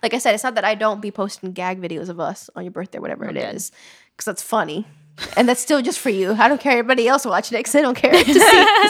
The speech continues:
Speaker 1: stupidity we're up to.
Speaker 2: Ah, shit.
Speaker 1: But, like, people who are, like, whether it's
Speaker 2: Yeah.
Speaker 1: relationships and they post, like, the anniversary post or it's two months or, or,
Speaker 2: Right.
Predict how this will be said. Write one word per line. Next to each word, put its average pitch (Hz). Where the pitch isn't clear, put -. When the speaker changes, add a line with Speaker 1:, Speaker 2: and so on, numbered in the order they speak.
Speaker 1:
stupidity 262
we're 214
up 196
to. 185
Speaker 2:
Ah, 160
shit. 151
Speaker 1:
But, 269
like, 247
people 302
who 294
are, 240
like, 208
whether 214
it's 156
Speaker 2:
Yeah. -
Speaker 1:
relationships 196
and 180
they 165
post, 180
like, 165
the 220
anniversary 277
post 233
or 226
it's 233
two 311
months 294
or, 233
or, -
Speaker 2:
Right. 220